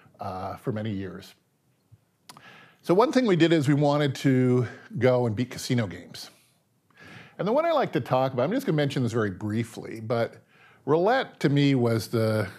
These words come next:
you know, one that really changed the way I think about a lot of stuff. It's a very, very important lesson for people who have kind of academic statistics backgrounds. How do you beat roulette? Okay. Well, this was Ed Thorp's,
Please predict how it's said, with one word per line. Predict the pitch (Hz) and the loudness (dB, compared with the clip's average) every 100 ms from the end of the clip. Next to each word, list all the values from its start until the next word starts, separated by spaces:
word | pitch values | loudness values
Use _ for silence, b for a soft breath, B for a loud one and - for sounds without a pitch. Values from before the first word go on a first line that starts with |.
| B - | B -12
you | 110 | -6
know, | 101 90 95 95 B - | -6 -4 -6 -10 B -12
one | 120 131 135 | -6 -2 0
that | 110 | 0
really | 156 254 | -2 -2
changed | - - 170 151 | -4 -4 -4 0
the | |
way | 131 117 | 2 2
I | |
think | - 127 120 | -2 -6 -4
about | 95 | -4
a | 92 | -4
lot | 90 98 | -6 -6
of | - | -8
stuff. | - - | -10 -10
It's | 107 | -6
a | 113 | -6
very, | 175 214 | -2 -2
very | 165 156 | 0 0
important | 120 - 143 170 98 | 0 -2 -2 -2 -4
lesson | 185 202 - 92 90 | -4 -6 -6 -10 -8
for | 113 | -12
people | - 107 104 | -8 -10 -8
who | 98 | -6
have | 98 | -6
kind | - 98 | -6 -10
of | - | -8
academic | 101 104 101 98 95 - | -8 -6 -6 -6 -8 -12
statistics | - 110 - 85 - | -14 -14 -12 -16 -12
backgrounds. | 104 101 98 98 95 101 - _ _ b b b b b b b b - | -4 -4 -4 -8 -10 -14 -20 _ _ b b b b b b b b -4
How | 294 | 0
do | |
you | 294 | 2
beat | 190 180 | 2 2
roulette? | 139 123 107 - _ B B B B B B B B - | 2 2 -2 -8 _ B B B B B B B B -6
Okay. | 107 135 - B B B B B B B | -4 -4 -10 B B B B B B B
Well, | 185 | 0
this | 302 - | 0 0
was | 302 180 | -2 0
Ed | 165 165 | 0 -2
Thorp's, | - 165 131 | 0 0 0